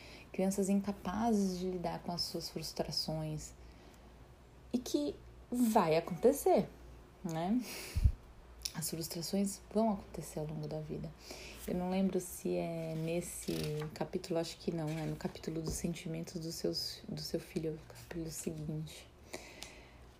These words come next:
É... mas enfim, me marcou muito no livro da,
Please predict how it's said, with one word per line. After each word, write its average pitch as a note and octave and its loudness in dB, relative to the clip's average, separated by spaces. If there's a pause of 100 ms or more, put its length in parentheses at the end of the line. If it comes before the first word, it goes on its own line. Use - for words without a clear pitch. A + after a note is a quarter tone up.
(300)
É... D3+ -2 (720)
mas E3 0
enfim, D#3+ -2 (1000)
me E3 0
marcou D#3+ 0
muito G3 6
no D3+ -2
livro D3 -2
da, D3 -2